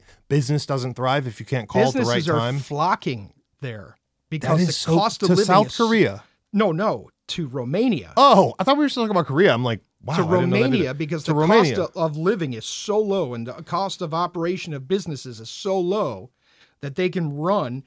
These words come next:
Speaker 2: and be profitable and still communicate with the rest of the world.
Speaker 1: That's so weird.
Speaker 2: Like they're standing next to each other.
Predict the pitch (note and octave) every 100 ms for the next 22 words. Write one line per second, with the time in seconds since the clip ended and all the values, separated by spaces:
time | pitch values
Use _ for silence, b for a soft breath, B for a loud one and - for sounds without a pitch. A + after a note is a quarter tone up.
0 | _ C3+ C#3+ D#3 D3+ - A3+ B3 - D3
1 | B2+ A#2+ E3+ - - G#3+ G#3+ - F3+ F#3+
2 | F3+ F3 F3 D#3+ C#3 D3 D#3 D#3+ C#3+ D3
3 | E3+ F3 _ - G#3+ - G#3 A3 E3+ F3
4 | F3+ D#3 C#3+ D#3+ D3+ - E3 D#3 D#3 D3
5 | - A2+ - - -